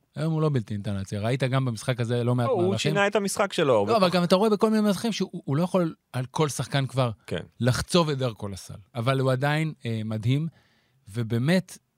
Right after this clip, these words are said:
Speaker 1: עם כל זה שהדיונים נעשים תוך כדי שהוא משחק, אני אוהב לעשות את הדיונים האלה ששחקן פורש.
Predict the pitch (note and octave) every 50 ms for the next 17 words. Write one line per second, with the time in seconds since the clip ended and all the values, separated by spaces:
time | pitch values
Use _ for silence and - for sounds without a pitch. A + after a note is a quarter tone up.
0 | _ _ _ B2+ B2 A#2 - - F#3+ G3 F3+ G3 F3+ - E3+ C#3+ B2+ A#2 B2 B2
1 | B2+ C#3+ E3 E3+ D#3+ D3 C3 B2 - - D#3+ D3+ C3 - - D3+ C3 - - C#3
2 | C#3+ D3 C3+ - C3 A#2 A2 - - G#2+ - - D#3+ D#3+ - - - _ _ _
3 | _ _ _ _ _ _ _ _ _ _ _ _ _ _ - B2+ D#3 F#3 F#3 D#3+
4 | D#3 C#3 - E3+ D3 D3 C#3 B2+ A#2+ B2 C#3 D#3 D3+ C#3 B2 - - - A#2 -
5 | - C3 B2+ B2 A2+ - G#2 G2 A2 G2 - - - -